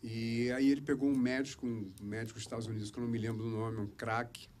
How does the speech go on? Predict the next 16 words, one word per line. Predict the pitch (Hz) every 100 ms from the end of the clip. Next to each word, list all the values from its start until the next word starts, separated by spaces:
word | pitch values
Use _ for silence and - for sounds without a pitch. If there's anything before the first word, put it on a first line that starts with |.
| - - - - - - -
e |
o | 131
cara | 135 143
falou, | 143 139 120
"Então | 120 135
vamos | 139
fazer | 135 127
o | 135
seguinte, | - 113 107 -
vamos | 117 117
fazer | 117
um | 120
jejum | 113 107 101 123
de | 120
oitenta | 120 110 - 135
e | -